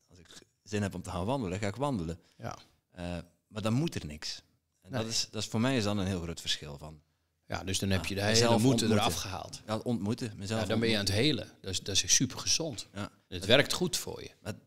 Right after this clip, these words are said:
Speaker 1: kan ook, er kan ook destructief gedrag bij komen. Zoals, eh, wat meer drinken.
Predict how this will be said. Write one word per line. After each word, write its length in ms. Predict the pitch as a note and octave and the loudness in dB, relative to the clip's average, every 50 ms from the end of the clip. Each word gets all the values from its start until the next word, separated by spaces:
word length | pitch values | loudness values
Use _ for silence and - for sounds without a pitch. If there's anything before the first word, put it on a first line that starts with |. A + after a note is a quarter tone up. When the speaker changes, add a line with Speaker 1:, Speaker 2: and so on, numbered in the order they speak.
| _ _ _ _ _ _ - - | _ _ _ _ _ _ -4 0
Speaker 1:
kan 120 | F#2 G#2+ | 2 2
ook, 240 | D3+ D3+ - - - - | 2 2 0 -6 -14 -16
er 60 | - - | -18 -14
kan 120 | - G2+ | -8 -6
ook 120 | A#2 G#2 F#2 | -6 -4 -4
destructief 500 | F#2 - - - F2 - - F3+ F3 - | -4 -4 -4 -4 -6 -8 -6 -8 -6 -4
gedrag 340 | - D3+ B2 A#2+ A2 G#2 F#2+ | -4 -2 0 2 2 2 2
bij 160 | F#2 F2 E2 | 0 -2 -2
komen. 380 | - F2+ E2 E2 D#2+ D#2+ E2 - | -2 -4 -4 -4 -6 -8 -12 -16
Zoals, 560 | - - D#2+ D#2+ D#2 - - - - - - _ | -18 -14 -12 -8 -6 -4 -2 -2 -4 -6 -8 _
eh, 100 | - D#2 D2+ D#2 D#2 - - - D2+ D2+ | -20 -20 -20 -20 -20 -20 -20 -20 -20 -20
wat 80 | D#2 | -20
meer 220 | E2+ E2 D#2+ E2 D#2 | -20 -16 -14 -12 -8
drinken. 420 | D#2 F#2 G#2+ B2 A#2+ - G2 - | -4 -2 -2 -2 -2 -2 -6 -8